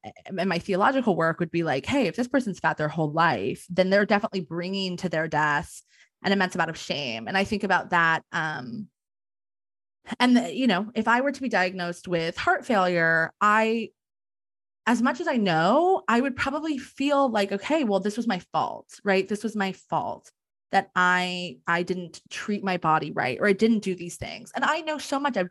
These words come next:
I've read the research. I'm a death worker. Like, I, of all people, can recognize,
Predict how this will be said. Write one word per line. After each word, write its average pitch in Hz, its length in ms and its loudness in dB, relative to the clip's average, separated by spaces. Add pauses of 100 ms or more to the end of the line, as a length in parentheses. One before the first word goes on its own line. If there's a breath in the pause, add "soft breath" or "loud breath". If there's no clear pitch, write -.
(100)
I've 196 200 0
read 208 180 2
the 202 100 -2
research. 190 540 -2
I'm 175 220 0
a 180 80 -4
death 202 220 2
worker. 160 260 -2
Like, 160 200 -4
I, 185 140 4
of 196 120 2
all 175 120 4
people, 175 640 -2 (420 soft breath)
can 196 160 -6
recognize, 175 1080 -4